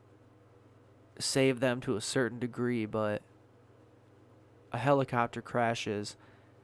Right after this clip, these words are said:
and takes his life and the lives of two children. And it's because he want,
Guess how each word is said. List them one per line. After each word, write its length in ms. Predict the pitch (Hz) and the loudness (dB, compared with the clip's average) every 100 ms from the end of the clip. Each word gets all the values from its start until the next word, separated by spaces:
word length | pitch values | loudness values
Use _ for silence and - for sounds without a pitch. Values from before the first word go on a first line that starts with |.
| - | -10
and 260 | 165 110 110 | -6 -6 0
takes 320 | 131 120 - | 0 0 0
his 260 | 123 113 | -2 -2
life 460 | 113 110 107 113 - - | -2 0 0 -4 -10 -6
and 240 | 127 127 | -4 -2
the 60 | 117 | -2
lives 480 | 117 107 107 107 - - - | -2 -2 -2 -6 -16 -12 -6
of 220 | 101 - | -6 -4
two 180 | - 110 | -4 -4
children. 520 | - 113 87 - - - - - - - - - - - - - - - - - - - - - - - | -2 -2 -2 -8 -16 -20 -20 -20 -20 -20 -20 -20 -20 -20 -20 -20 -20 -20 -20 -20 -20 -20 -20 -20 -20 -6
And 360 | 120 113 110 | -2 -2 -2
it's 140 | 113 - | -4 -4
because 800 | 123 - 120 117 113 110 - - - - - - - - - - - - - | -6 -2 0 2 2 -2 -6 -10 -18 -20 -20 -20 -20 -20 -20 -20 -20 -20 -16
he 300 | - 143 127 | -10 -2 0
want, 300 | 127 127 | 0 -2